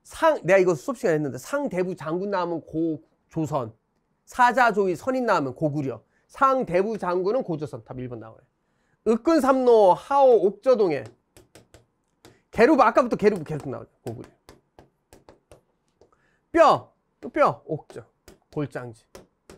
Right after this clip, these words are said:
그럼 다음 몇 번? 답은 일 번. 요렇게 여러분이 문제 풀면 되겠습니다. 좋습니다. 이렇게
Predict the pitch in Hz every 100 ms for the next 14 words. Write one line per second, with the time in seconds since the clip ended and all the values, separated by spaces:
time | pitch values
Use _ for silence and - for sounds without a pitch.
0 | _ _ _ 247 220 226 196 196 254 262
1 | 156 143 220 247 _ _ - 247 185 117
2 | - 220 226 _ 139 156 156 143 131 139
3 | 127 135 135 135 196 277 277 - 151 156
4 | 131 113 _ _ _ _ _ 330 302 302
5 | 262 240 226 202 226 - 240 220 196 147